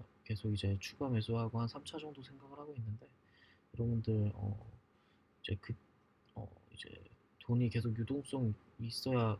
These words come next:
된다, 이걸로 좀 먹고 살아야 한다 싶으신 분들은 지금 진입하기에는 급등하는 종목은 아니니까 여러분들 중기적인 관점에서 바라보시면 좋을 것 같고요. 고용도 그렇죠. 고용도 그렇습니다.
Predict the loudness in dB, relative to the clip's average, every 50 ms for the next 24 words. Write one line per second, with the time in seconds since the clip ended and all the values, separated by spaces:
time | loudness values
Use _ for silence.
0 | -2 0 2 2 4 6 6 6 4 4 2 2 2 2 4 2 2 2 4 4
1 | 4 4 4 0 -2 0 2 4 4 4 4 2 0 0 2 2 2 2 2 -2
2 | -6 -4 -4 -4 -2 -4 -4 -2 -2 -4 -2 -2 0 0 2 2 4 2 2 2
3 | -2 -6 -12 -16 -16 -16 -18 -20 -20 -16 -10 -6 -4 0 0 0 0 2 0 2
4 | 4 4 4 6 6 6 6 4 2 2 -2 -4 -2 -2 0 2 2 2 0 0
5 | 2 4 4 6 6 4 4 4 4 4 6 4 4 2 0 -2 -4 -4 -4 -4
6 | -6 -10 -14 -10 -8 -6 -6 -6 -4 -2 -4 -4 -4 -10 -18 -18 -18 -18 -16 -8
7 | 0 2 2 4 4 4 2 2 2 2 2 2 4 4 4 4 4 2 0 -2
8 | -6 -4 0 2 4 4 6 4 4 4 2 4 4 4 2 0 -4 -6 -6 -2
9 | 0 2 2 2 2 0 0 0 -2 0 0 -2 -2 -2 0 0 -2 0 -2 -4
10 | -6 -6 -6 -12 -18 -18 -18 -16 -6 0 2 2 2 4 4 4 4 2 0 -2
11 | -2 -2 -2 0 0 0 0 -2 -4 -14 -20 -16 _ -4 -2 -2 0 -2 -2 -2
12 | -2 -4 -4 0 0 0 2 2 2 0 -2